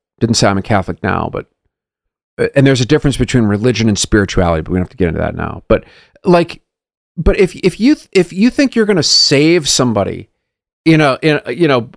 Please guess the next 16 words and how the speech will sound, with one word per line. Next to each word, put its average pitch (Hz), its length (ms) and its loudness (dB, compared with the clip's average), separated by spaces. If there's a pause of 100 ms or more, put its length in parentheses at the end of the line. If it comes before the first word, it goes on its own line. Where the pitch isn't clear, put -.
th-, 135 380 -8
through 170 180 2
a 143 60 -2
conversation 170 880 0
in 135 100 0
the 113 80 -2
f-, - 140 -20
cockpit, 165 640 -2 (560)
I'm 160 60 0
sorry, 120 640 0
like, 139 260 0
you're, 147 380 0 (400)
like, 135 260 0
you're 131 80 2
deluding 147 560 2
yourself. - 640 -4